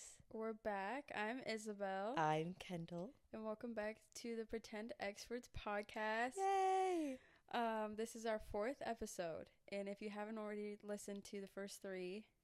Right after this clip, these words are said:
Speaker 2: Oh my
Speaker 1: go do that
Speaker 2: goodness.
Speaker 1: now. You can watch those three, and then you can come back and listen to this one. And this one is gonna be so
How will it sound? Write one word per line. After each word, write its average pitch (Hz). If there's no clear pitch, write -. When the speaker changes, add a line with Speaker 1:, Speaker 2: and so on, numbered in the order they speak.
Speaker 2:
Oh 220
my 208
Speaker 1:
go 202
do 220
that 254
Speaker 2:
goodness. 247
Speaker 1:
now. 214
You 226
can 220
watch 202
those 240
three, 208
and 196
then 202
you 196
can 190
come 190
back 185
and 185
listen 185
to 185
this 240
one. 196
And 202
this 220
one 247
is 220
gonna 208
be 202
so 214